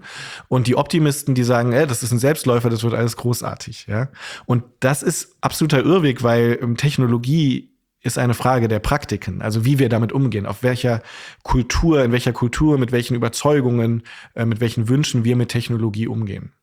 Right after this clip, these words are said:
Ne? Und, ähm, deswegen bin ich Possibilist. Ich gucke mir an, äh, wie, welche Bedingungen wir schaffen müssen in Organisationen, damit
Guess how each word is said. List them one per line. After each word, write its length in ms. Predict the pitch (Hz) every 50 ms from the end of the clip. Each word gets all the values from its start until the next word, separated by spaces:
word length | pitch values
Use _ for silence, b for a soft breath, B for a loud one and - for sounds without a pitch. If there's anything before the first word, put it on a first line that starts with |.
| _ _ -
Ne? 220 | - 117 117 127
Und, 360 | - 120 117 113 113 107 -
ähm, 240 | - 120 113 113 110
deswegen 340 | 123 117 - 135 120 117 - -
bin 120 | - 123 117
ich 160 | 110 - -
Possibilist. 720 | - 156 160 - 139 123 113 110 101 101 104 - - -
Ich 180 | 98 - _ _ _
gucke 260 | - - 135 - - 123
mir 160 | 120 113 98
an, 240 | 110 123 131 139 139 B B B B B B B B B
äh, 240 | - 120 120 120 117
wie, 400 | 107 107 120 131 143 143 135 127 123
welche 360 | 127 123 131 - - 131 120
Bedingungen 640 | 113 110 120 117 110 127 143 170 160 143 135 127 120 117
wir 140 | 123 127
schaffen 320 | 120 - - 170 - - 135
müssen 240 | 120 113 - - 120
in 160 | 131 160 156
Organisationen, 840 | 139 127 120 123 120 113 117 113 - - - 120 117 113 110 110
damit 440 | 110 110 117 127 139 139 - -